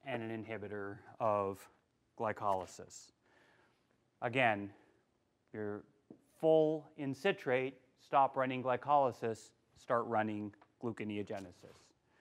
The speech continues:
Now the other regulation, if you have a lot of acetyl-CoA, stop making it from pyruvate. Acetyl-CoA is a negative regulator of P D H. This is carbon oxidation,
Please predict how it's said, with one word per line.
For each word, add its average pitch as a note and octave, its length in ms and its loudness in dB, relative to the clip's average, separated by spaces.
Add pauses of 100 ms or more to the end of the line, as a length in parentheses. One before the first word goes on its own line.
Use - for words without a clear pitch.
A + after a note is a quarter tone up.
(1120)
Now C3 60 0
the C3+ 140 6
other G3+ 200 10
regulation, D#3 840 4 (500)
if A2+ 120 -16
you B2+ 80 -2
have B2 140 0
a B2+ 40 2
lot D3 220 8
of D3 80 0
acetyl-CoA, D3+ 840 2 (720)
stop C3+ 360 8
making C#3 380 2
it A#2+ 260 0 (200)
from B2 180 0
pyruvate. G2+ 640 4
Acetyl-CoA A2+ 580 2
is A2 100 0
a G#2+ 60 -4
negative G#2+ 380 -4
regulator G#2 520 -2
of G2 100 -6
P A2 140 -14
D G#2 160 -12
H. F#2+ 380 -14 (1500)
This A#2+ 180 -6
is A#2+ 120 -10
carbon B2 400 6
oxidation, D#3 800 0